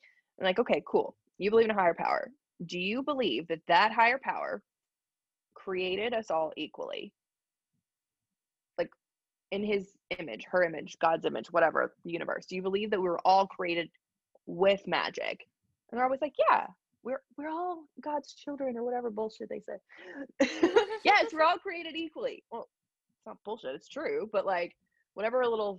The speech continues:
phrase you use to say, "Yeah, we were all created equal, we're all, like,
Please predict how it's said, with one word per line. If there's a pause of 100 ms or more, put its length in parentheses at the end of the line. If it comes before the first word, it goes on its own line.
phrase
you
use
to
say,
"Yeah,
we
were
all
created
equal,
we're
all,
like,